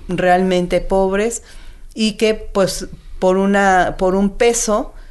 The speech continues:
eh, se ha cedido hacia algunos saberes, ¿no? Entonces, por esa razón, pues, nosotros... Eh, hemos estado haciendo estos pronunciamientos a favor de, de nuestros saberes, de la protección de ellos,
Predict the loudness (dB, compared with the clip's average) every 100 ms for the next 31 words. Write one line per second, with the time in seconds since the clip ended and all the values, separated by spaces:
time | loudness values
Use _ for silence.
0 | -20 -20 -14 -4 -2 -2 0 0 2 -2
1 | 0 -2 -2 -2 -2 0 -2 -2 -4 -4
2 | -2 -4 -4 -4 -6 -8 -16 -18 -8 -2
3 | 0 2 2 0 -4 -4 -8 -8 -12 -14
4 | -14 -8 -6 -2 0 0 -2 0 0 2
5 | 0 0 -2 0 -2 0 -2 -2 -4 -2
6 | -6 -4 -6 -6 -14 -18 -18 -18 -14 -4
7 | -2 0 0 0 0 -2 -4 -6 0 2
8 | 2 0 0 2 4 2 0 -2 -4 -4
9 | -6 -4 -2 -2 -2 -2 -2 -4 -4 -8
10 | -6 -6 -6 -6 -4 -4 -2 -4 -4 -6
11 | -12 -12 -14 -4 -2 0 -2 -4 -4 -2
12 | 0 0 0 0 -2 -4 -8 -8 -8 -6
13 | -4 -2 -2 -2 -2 -4 -4